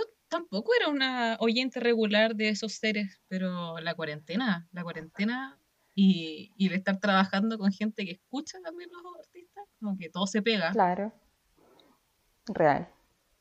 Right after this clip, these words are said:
Speaker 1: Oye, pero nos falta, eh, bueno, vamos a seguir hablando de este tema en todo caso.
Speaker 2: Sí, definitivamente.
Speaker 1: Eh, y por estas cosas de la vida,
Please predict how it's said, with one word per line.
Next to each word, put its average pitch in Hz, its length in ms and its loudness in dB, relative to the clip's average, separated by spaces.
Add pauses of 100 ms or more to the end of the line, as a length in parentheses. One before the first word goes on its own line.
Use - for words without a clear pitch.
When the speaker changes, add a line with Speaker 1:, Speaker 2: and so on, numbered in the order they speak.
(480)
Speaker 1:
Oye, 190 240 4
pero 160 520 -2
nos 180 180 -8
falta, 180 680 -4 (480)
eh, 185 140 -20 (600)
bueno, 190 180 4
vamos 208 220 4
a - 20 -14
seguir 170 160 -2
hablando 160 220 -2
de 185 60 0
este 214 120 -2
tema 262 200 -8
en 269 80 -10
todo 294 140 -10
caso. 196 300 -12 (240)
Speaker 2:
Sí, - 180 0
definitivamente. 170 800 -4 (840)
Speaker 1:
Eh, - 500 -18
y 190 140 0
por 185 140 -2
estas 247 420 -2 (800)
cosas 254 360 -2
de 214 100 2
la 208 120 6
vida, 208 480 2